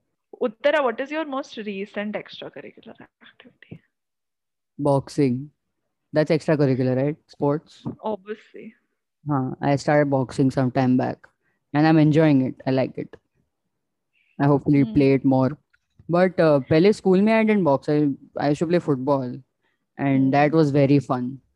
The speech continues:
Speaker 2: Going for, like, the tournaments and stuff with the team was very fun. I remember, so our school keeps having these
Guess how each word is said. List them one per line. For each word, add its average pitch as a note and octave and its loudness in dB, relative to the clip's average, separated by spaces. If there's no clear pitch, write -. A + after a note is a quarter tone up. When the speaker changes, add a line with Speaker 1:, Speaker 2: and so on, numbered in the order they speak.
Speaker 2:
Going D3+ 0
for, D3+ -4
like, D3 -2
the D3 -2
tournaments C#3+ 0
and C#3 -2
stuff C#3 -2
with C#3 -4
the C#3+ -6
team C#3+ -2
was C#3 0
very C3+ -4
fun. - -14
I D3 -4
remember, E3+ 2
so - -2
our D#3+ 2
school E3+ 0
keeps D#3+ -2
having D3+ 0
these D3+ -2